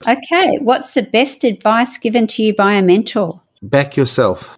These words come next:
Speaker 2: Believe in yourself. Don't let the imposter syndrome get in your way.
Speaker 1: Wonderful. What is the biggest help you've received since starting your business?
Speaker 2: Probably my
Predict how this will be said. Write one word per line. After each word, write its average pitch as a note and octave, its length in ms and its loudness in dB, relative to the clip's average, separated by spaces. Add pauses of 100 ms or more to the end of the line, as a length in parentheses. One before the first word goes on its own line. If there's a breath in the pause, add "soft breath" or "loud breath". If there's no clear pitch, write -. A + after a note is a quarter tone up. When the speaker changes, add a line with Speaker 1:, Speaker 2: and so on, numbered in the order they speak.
Speaker 2:
Believe C3 380 2
in C3+ 80 2
yourself. G#2 500 0
Don't B2+ 380 0
let A2+ 340 0
the G#2 540 0
imposter A2 440 -4
syndrome F#2+ 520 -2
get F#2 180 -2
in F#2 100 0
your F2 120 0
way. D#2+ 260 -6 (300)
Speaker 1:
Wonderful. D3+ 580 -2
What G#3 180 0
is A#3+ 160 -2
the G#3 80 -4
biggest G#3 480 -2
help A#3 320 -2
you've G3+ 200 -4
received G3+ 420 -2
since - 260 -6
starting G3+ 520 -2
your F#3 100 0
business? - 640 -6 (240)
Speaker 2:
Probably E3 840 0
my B2 260 2